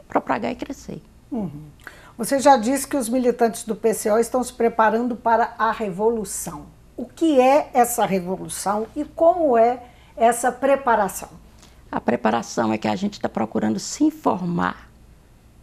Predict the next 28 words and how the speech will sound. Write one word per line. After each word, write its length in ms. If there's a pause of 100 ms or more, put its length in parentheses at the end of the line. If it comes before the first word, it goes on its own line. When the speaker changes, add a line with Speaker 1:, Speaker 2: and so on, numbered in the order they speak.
(200)
Speaker 1:
da 100
melhor 300
maneira 320
possível 560 (480)
e 100
se 300
formar. 720 (380)
Então, 260
o 20
P 140
C 180
O 60
faz 320
curso 380
de 100
formação 960 (500)
política 680 (400)
com 100
as 140
análises 400
do 180
nosso 240
presidente, 480
que 60
é 20
o 40
Rui 120
Costa. 580